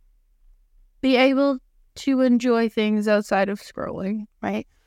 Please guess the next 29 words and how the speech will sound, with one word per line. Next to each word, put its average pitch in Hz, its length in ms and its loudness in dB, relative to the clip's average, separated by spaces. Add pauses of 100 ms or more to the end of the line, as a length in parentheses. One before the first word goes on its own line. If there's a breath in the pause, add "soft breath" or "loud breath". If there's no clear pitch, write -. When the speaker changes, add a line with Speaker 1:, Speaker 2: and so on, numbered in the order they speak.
(160)
Speaker 2:
What's 359 160 2
a, 466 180 4
what 277 180 2
do, - 140 0
what 311 100 2
do 359 60 0
you 381 60 0
think 381 140 0
is 277 120 -6
the 208 120 -2
top - 360 -6
five 165 340 -2
things 165 280 -6
that - 100 -6
you 180 100 -4
do 165 160 -2
to 170 60 0
almost, 165 260 -2
like, 120 160 -4 (460)
mentally 165 540 -2
prepare 156 360 -6
yourself 156 440 -6
for 156 120 -6
a 170 80 -4
new 165 220 -2
year? 135 420 -6 (440)
Whether 196 280 2
it's - 160 -2
September, 214 800 -2